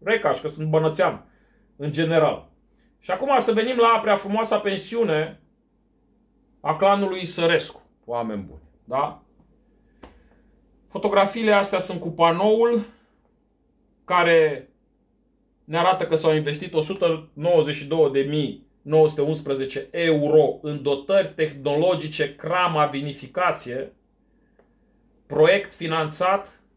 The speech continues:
prin Fondul Agricol pentru Dezvoltare Rurală, investiții realizate cu sprijinul Uniunii Europene și Guvernului României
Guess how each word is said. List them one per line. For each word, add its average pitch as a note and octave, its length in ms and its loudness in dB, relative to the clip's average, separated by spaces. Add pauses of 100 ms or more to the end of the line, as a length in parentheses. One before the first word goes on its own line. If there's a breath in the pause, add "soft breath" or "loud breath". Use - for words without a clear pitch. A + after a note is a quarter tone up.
(260)
prin D3+ 220 -8
Fondul E3+ 800 -2 (1400)
Agricol D3+ 540 0
pentru E3+ 260 -2
Dezvoltare D#3 560 2
Rurală, E3 640 0 (300)
investiții D#3 500 -6
realizate E3+ 360 0
cu - 100 -4
sprijinul F3 320 -8
Uniunii F3 200 -2
Europene F#3 280 -2
și E3 160 -10
Guvernului F#3+ 460 0
României F3+ 800 0